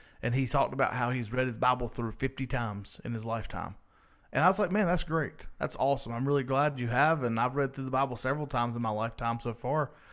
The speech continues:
But is, I mean, is that the mark of a Christian? Is that the mark of a Christianity and a sold-out believer, is how many times you read your Bible through?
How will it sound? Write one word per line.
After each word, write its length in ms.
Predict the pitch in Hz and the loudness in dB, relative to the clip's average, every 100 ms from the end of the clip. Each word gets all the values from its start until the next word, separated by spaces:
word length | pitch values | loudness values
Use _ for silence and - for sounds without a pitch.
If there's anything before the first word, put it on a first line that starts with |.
| - - | -20 0
But 140 | 139 143 | 4 4
is, 140 | 131 | 4
I 80 | 131 | 4
mean, 160 | 156 | 4
is 140 | 135 120 | 4 4
that 220 | 131 - | 4 6
the 80 | 196 | 4
mark 360 | 139 123 190 | 4 4 2
of 80 | 180 | 0
a 40 | 143 | -2
Christian? 460 | - 175 - 226 | -2 -2 -2 -2
Is 80 | 175 | 0
that 160 | 156 135 | 0 0
the 80 | |
mark 280 | 131 131 165 | 2 2 0
of 120 | 156 | -4
a 60 | 127 | -6
Christianity 720 | - 147 - 131 135 165 190 | -4 -4 -2 0 0 2 0
and 100 | 135 | 0
a 40 | 113 | 0
sold-out 360 | 147 151 127 | 0 2 2
believer, 460 | 120 123 139 180 151 | 2 0 0 2 2
is 120 | 117 | 2
how 80 | 143 | 2
many 100 | 143 | 2
times 240 | 131 139 123 | 2 -2 -2
you 60 | |
read 160 | 127 139 | -2 -2
your 100 | 117 | -2
Bible 300 | 113 120 180 | 0 0 0
through? 320 | - 240 262 | -2 -2 -2